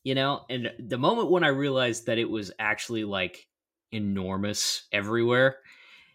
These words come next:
is I was, I stopped at a truck stop in McPherson, Kansas, which is not close to anything. And, you know, amongst all the, like, goofy truck stop souvenirs, which I love,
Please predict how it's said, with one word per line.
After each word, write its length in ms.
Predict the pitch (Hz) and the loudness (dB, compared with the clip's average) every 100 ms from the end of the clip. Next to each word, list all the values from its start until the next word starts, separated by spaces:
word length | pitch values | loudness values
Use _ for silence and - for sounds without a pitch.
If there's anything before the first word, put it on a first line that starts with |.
| _ | _
is 480 | - 107 107 98 87 - | -4 0 0 -2 -6 -4
I 120 | 117 | 0
was, 360 | 117 104 - - - | 0 0 -4 -8 -8
I 80 | 107 | -4
stopped 500 | - 131 117 123 127 | -2 0 0 0 0
at 140 | 110 | -2
a 80 | 95 | -2
truck 420 | - - 131 - | -6 -2 -2 -2
stop 460 | - - - - _ _ _ _ - | -6 -8 -10 -12 _ _ _ _ -6
in 180 | 113 | -4
McPherson, 800 | 98 95 - - 127 131 - 120 | -2 -6 -6 0 2 2 -2 -4
Kansas, 840 | - 117 110 107 98 98 92 - - _ _ _ - - | -6 -8 -6 -8 -12 -10 -8 -10 -12 _ _ _ -18 -12
which 200 | 117 110 | -10 -8
is 140 | 101 | -2
not 240 | 135 143 | 0 0
close 400 | - 135 123 117 | -2 -4 -2 -4
to 180 | - - | -10 -12
anything. 460 | 110 104 - - - _ _ _ _ - - - | -10 -10 -12 -20 -20 _ _ _ _ -20 -20 -4
And, 340 | 120 113 107 - _ _ _ - | 0 0 -2 -10 _ _ _ -2
you 120 | 131 | 2
know, 140 | 127 | 2
amongst 500 | 131 135 165 175 - | 2 2 2 2 2
all 220 | 165 160 | 4 4
the, 80 | 147 | 2
like, 360 | 139 127 107 98 | 2 2 0 -2
goofy 600 | 135 131 - 131 123 120 | -2 -2 0 0 0 -2
truck 360 | - 135 123 | -2 0 0
stop 420 | - - 120 113 - | 0 0 2 2 0
souvenirs, 560 | - 123 104 104 113 | -2 -2 -2 -4 -4
which 160 | 117 - | -2 0
I 100 | 117 | 0
love, 320 | 101 92 87 | -2 -6 -8